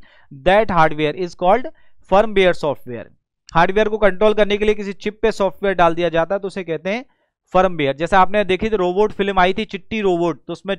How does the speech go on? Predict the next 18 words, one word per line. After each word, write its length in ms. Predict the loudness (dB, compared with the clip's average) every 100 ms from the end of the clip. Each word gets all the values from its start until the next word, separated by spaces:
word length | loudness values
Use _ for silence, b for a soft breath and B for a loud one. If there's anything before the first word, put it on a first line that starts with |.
| -8
चिप 180 | -10 -4
पे 180 | 0 0
सॉफ्टवेयर 440 | 0 -4 -2 -2 2
डाला 260 | 4 4
जाता 260 | 2 0 -2
है, 100 | -6 b b
अच्छा 260 | -4 0 2
वाला 200 | 4 4
सॉफ्टवेयर 400 | 2 -2 -2 2
डाल, 260 | 2 2 2
डालते 380 | 4 4 2
हैं 120 | 0 0
तो 80 |
रोबोट 300 | -2 -2 -2
अच्छे 260 | -4 -4 -2
काम 220 | 0 0
करता 260 | -2 -2 -2
है, 120 | -2